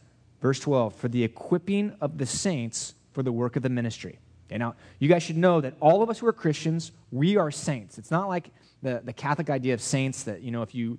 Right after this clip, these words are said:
do some miracle and you're this super Christian, then you're a saint. The Bible says that everyone who's a Christian is a saint. So he's saying that these leaders have been given their gifts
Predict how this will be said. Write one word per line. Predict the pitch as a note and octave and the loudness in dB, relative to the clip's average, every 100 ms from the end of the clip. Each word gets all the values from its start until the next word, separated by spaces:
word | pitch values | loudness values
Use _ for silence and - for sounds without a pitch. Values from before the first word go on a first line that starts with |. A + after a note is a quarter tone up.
| - | -4
do | C3+ | -2
some | - C3 | 0 0
miracle | A2 A#2 A#2+ B2+ B2 | 0 0 -2 -2 -2
and | |
you're | A#2+ | -2
this | A2+ G#2+ | -2 -4
super | - D#3 C#3+ | -4 -2 -2
Christian, | - B2 C#3 A#2+ | -2 -2 0 0
then | A#2+ | 0
you're | C3+ A#2 | 0 -2
a | G2+ | 0
saint. | D3+ D3+ - - - | 0 0 -4 -20 -8
The | A2+ | 2
Bible | C#3+ G#3 | 2 2
says | - D3 | 0 0
that | C3 - - | 0 -6 0
everyone | G#3 A#3+ A3+ G3+ | 2 2 0 2
who's | F#3 D#3+ | 0 0
a | |
Christian | - C3 A#2+ | -2 -2 -2
is | C3 | -2
a | |
saint. | - F#3+ G2 _ - _ - - - | -2 -4 -6 _ -20 _ -20 -20 -4
So | - | 0
he's | F3 F3+ | 2 2
saying | - C4+ G3+ | 2 2 2
that | E3 | 0
these | F#3 D#3 | 0 2
leaders | D3+ E3+ C#4+ G3+ C3 D#3+ - - _ - | 2 2 2 2 2 -2 -8 -20 _ 2
have | D#3+ | 4
been | E3 E3+ | 4 2
given | D3+ B3 A3 | 2 2 4
their | A#3 A3 | 2 2
gifts | C3+ B2 C#3+ - | 0 0 -2 -10